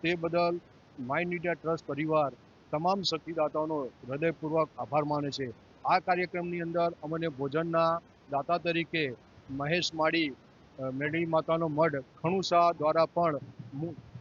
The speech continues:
બહુ જ સરસ પ્રકારનો સહયોગ મળ્યો છે. આ ઉપરાંત મેલાજી ઠાકોર દ્વારા પણ અમને આ કાર્યક્રમની અંદર ભરપૂર સહયોગ મળ્યો છે.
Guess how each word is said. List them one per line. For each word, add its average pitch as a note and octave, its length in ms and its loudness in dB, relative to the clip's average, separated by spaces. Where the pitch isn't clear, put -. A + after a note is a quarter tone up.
બહુ E3+ 180 2
જ F3+ 140 2
સરસ D#3 380 0
પ્રકારનો E3 400 2
સહયોગ D#3 420 0
મળ્યો E3+ 160 4
છે. E3+ 260 2
આ D3+ 80 4
ઉપરાંત F3+ 540 2
મેલાજી E3+ 640 2
ઠાકોર E3 400 -2
દ્વારા E3 280 4
પણ E3+ 340 0
અમને E3 280 -2
આ D3+ 160 0
કાર્યક્રમની D#3+ 580 -4
અંદર D#3+ 340 0
ભરપૂર C3+ 420 -6
સહયોગ D#3+ 320 -2
મળ્યો E3 140 0
છે. E3 260 0